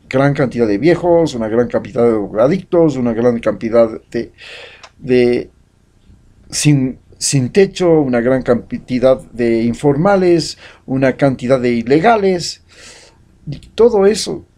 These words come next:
se ha sumado y les ha hecho susceptibles para que, en el caso de que venga una peste como esta,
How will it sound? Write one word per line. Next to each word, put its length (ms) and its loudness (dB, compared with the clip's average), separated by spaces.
se 180 -4
ha 60 2
sumado 600 -2
y 280 -10
les 240 -2
ha 80 4
hecho 280 2
susceptibles 880 -4
para 240 2
que, 380 -8
en 120 -4
el 120 -2
caso 280 0
de 100 -2
que 80 0
venga 140 2
una 200 2
peste 360 -2
como 240 -4
esta, 280 -6